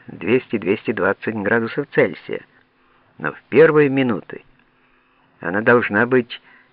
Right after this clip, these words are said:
несколько выше, иначе изделия не поднимутся,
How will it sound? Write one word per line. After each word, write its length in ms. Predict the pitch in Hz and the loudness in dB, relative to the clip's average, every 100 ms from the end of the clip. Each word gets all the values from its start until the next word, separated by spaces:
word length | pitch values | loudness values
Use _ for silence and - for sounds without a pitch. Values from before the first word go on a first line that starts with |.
| - | -8
несколько 520 | 78 113 139 143 151 | -6 -4 -4 0 0
выше, 540 | 143 131 117 - 123 - _ _ _ _ _ _ _ _ _ | 2 2 2 0 -4 -8 _ _ _ _ _ _ _ _ _
иначе 440 | - 87 113 131 123 | -6 -4 0 0 0
изделия 440 | 87 98 120 123 | 0 0 2 0
не 100 | 123 | 0
поднимутся, 880 | 127 131 95 104 120 110 - - | -2 -2 -2 -4 -4 -6 -12 -14